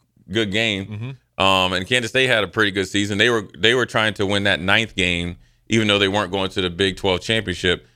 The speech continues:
Speaker 1: to get in a bowl game to win ten. That was,
Speaker 2: Mm-hmm.
Speaker 1: that's their big selling point. So they weren't, weren't, weren't able to reach their goal.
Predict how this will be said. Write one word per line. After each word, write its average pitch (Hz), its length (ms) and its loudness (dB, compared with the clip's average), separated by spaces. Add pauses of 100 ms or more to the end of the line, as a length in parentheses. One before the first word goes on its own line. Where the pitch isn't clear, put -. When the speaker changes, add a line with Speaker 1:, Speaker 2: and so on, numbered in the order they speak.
(240)
Speaker 1:
to 98 80 -4
get 101 160 6
in 95 80 0
a 87 40 -4
bowl 98 200 2
game 95 200 -2
to 87 40 -6
win 85 200 -4
ten. 85 320 -2
That 87 120 4
was, 110 140 4
Speaker 2:
Mm-hmm. 113 80 0
Speaker 1:
that's 92 160 -2
their 101 100 -6
big 87 220 -6
selling 98 280 -6
point. 78 280 -10
So 92 80 -8
they 98 160 -2
weren't, 71 280 -10
weren't, 85 460 -8
weren't 92 220 -8
able 87 180 -6
to 85 80 -8
reach 87 220 -10
their 85 100 -6
goal. 85 400 -4